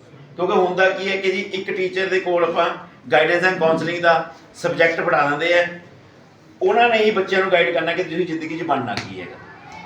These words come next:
ਬਾਕੀ ਤਾਂ ਪੜ੍ਹਾਈ ਚੱਲਦੀ ਰਹਿੰਦੀ ਹੈ। ਤੇ ਮੈਨੂੰ ਇਹ ਲੱਗਦਾ ਕਿ ਸਾਨੂੰ ਆਪਣੇ ਦੇ ਵਿੱਚੋਂ ਹੀ ਇੱਕ ਬੰਦਾ ਜਿਹੜਾ ਗਾਈਡੈਂਸ ਐਂਡ ਕਾਉਂਸਲਿੰਗ ਪ੍ਰੋਪਰ ਕਰ ਸਕੇ ਬੱਚਿਆਂ ਨੂੰ, ਜੇ ਉਹ ਗਾਈਡ ਕਰਦਾ ਰਹੇ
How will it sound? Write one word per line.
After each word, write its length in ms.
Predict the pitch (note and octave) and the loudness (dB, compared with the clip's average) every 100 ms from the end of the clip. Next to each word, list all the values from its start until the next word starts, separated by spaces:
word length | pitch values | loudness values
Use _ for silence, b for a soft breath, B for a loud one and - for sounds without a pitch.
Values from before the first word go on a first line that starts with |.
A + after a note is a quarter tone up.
| - - - | -18 -20 -2
ਬਾਕੀ 240 | D3 E3+ G3 | 0 0 0
ਤਾਂ 100 | G#3+ | 2
ਪੜ੍ਹਾਈ 240 | G#3 F#3 | 2 2
ਚੱਲਦੀ 260 | F3 E3 F3 | 2 0 0
ਰਹਿੰਦੀ 300 | F3+ F3+ E3+ | 0 0 -2
ਹੈ। 120 | E3 - - - - | -4 -12 -20 -20 -10
ਤੇ 100 | F3 | -6
ਮੈਨੂੰ 320 | E3+ E3+ G3 | -2 -2 -2
ਇਹ 60 | G3+ | 0
ਲੱਗਦਾ 220 | F#3+ F#3+ | 0 0
ਕਿ 280 | F#3+ G#3 G#3+ - - - - | -2 -4 -6 -12 -20 -20 -2
ਸਾਨੂੰ 260 | D#3+ F3+ F#3+ | 0 4 4
ਆਪਣੇ 280 | E3 F3 | 4 2
ਦੇ 80 | F#3 | 0
ਵਿੱਚੋਂ 280 | E3+ E3+ F3 | 0 -4 -4
ਹੀ 100 | F#3 - | -6 -6
ਇੱਕ 280 | G#3 G#3 F#3+ | -10 -8 -4
ਬੰਦਾ 380 | D3+ D3 E3 E3 | -4 2 2 2
ਜਿਹੜਾ 440 | E3 F3+ E3+ - - - - - - - - - B2 | 2 0 0 -4 -14 -20 -20 -20 -20 -20 -20 -16 -2
ਗਾਈਡੈਂਸ 320 | D3 D#3+ F#3 | 2 2 0
ਐਂਡ 100 | G3 | -2
ਕਾਉਂਸਲਿੰਗ 380 | E3+ E3+ E3+ F#3+ | -2 -4 -4 -4
ਪ੍ਰੋਪਰ 440 | - E3 - G#3+ G3+ | 2 2 2 0 2
ਕਰ 160 | F#3 | 0
ਸਕੇ 200 | F3 F3 | 0 -2
ਬੱਚਿਆਂ 340 | D#3+ D3 D#3+ D3 | -4 -2 -4 -4
ਨੂੰ, 140 | C3+ - - | -8 -14 -14
ਜੇ 120 | B2+ F3 | -4 0
ਉਹ 220 | F#3+ F#3+ | 2 2
ਗਾਈਡ 260 | E3 E3 | 2 2
ਕਰਦਾ 260 | E3+ E3 E3+ | 2 2 4
ਰਹੇ 200 | E3 | 2